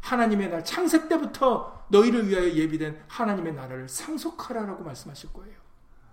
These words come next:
이 말씀을 들을 때 우리 모두가 어느 편에 있어야 됩니까? 오른편에 있어야죠. 예수님 편에 있어야 됩니다.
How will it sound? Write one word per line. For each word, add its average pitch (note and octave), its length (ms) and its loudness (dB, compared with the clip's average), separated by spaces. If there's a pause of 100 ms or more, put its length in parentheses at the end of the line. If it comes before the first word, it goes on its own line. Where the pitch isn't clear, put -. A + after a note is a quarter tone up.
(2250)
이 G#3 220 0
말씀을 E3 640 -4
들을 D#3+ 320 -4
때 D3 100 -8
우리 D3 260 -6
모두가 D3 400 -8
어느 E3 220 -4
편에 F#3+ 220 -8
있어야 D#3 220 -10
됩니까? A#2+ 480 -12 (1040)
오른편에 A#3 520 -4
있어야죠. - 480 -14 (760)
예수님 A3+ 420 -2
편에 D4 280 -10
있어야 A3+ 260 -6
됩니다. C#3 400 -12